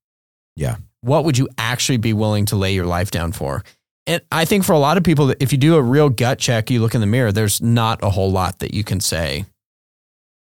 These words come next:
Speaker 2: "Yeah, I would die for that." And, and I think for men, th-, here's my point, there should be. Because men were made to defend, protect, cultivate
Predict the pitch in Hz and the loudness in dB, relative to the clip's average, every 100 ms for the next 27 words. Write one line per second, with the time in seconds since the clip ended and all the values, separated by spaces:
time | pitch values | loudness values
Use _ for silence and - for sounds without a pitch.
0 | _ - 95 98 95 - - - - - | _ -8 -4 -2 -4 -6 -8 -8 -8 -10
1 | - - _ _ _ _ _ _ _ _ | -12 -14 _ _ _ _ _ _ _ _
2 | - 151 - 156 160 147 208 - 147 156 | -4 -4 -2 0 0 2 0 2 2 4
3 | 165 113 - 101 _ - 113 175 143 107 | 4 2 0 -8 _ -2 2 4 4 2
4 | 143 110 - 110 - 131 92 - - _ | 0 -2 0 0 2 0 0 -4 -6 _
5 | _ _ _ _ _ _ _ _ _ _ | _ _ _ _ _ _ _ _ _ _
6 | _ _ _ 127 170 123 123 143 165 156 | _ _ _ -2 2 4 4 2 2 2
7 | 123 113 117 110 120 104 92 - _ _ | 2 2 0 -2 0 0 -2 -4 _ _
8 | _ _ 110 110 - 127 131 123 127 - | _ _ -4 -4 0 0 2 0 -2 -2
9 | 110 107 _ - 123 107 101 92 | -2 -4 _ -4 -2 0 -2 -4